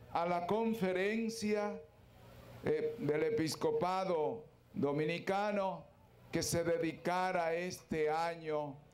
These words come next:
a la Eucaristía por ese motivo. Al motivar esta peregrinación aquí,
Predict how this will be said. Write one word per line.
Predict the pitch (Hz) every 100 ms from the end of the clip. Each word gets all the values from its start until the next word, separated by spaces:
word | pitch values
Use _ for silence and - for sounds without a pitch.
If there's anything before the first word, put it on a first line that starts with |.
| -
a | 135 151
la | 147 151
Eucaristía | 185 190 185 185 160 151 - - 151 160 156 151 147 147
por | 143 151
ese | 156 151 - 147
motivo. | 143 143 139 135 110 101 - - - - - - 123 147 -
Al | 165 170 165 160 -
motivar | 170 - - 170 160 196 247 254 165 127 -
esta | 180 214 233 - - 180 160
peregrinación | 165 160 156 156 165 151 - - 165 190 214 220 208 -
aquí, | 156 151 147 180 214 208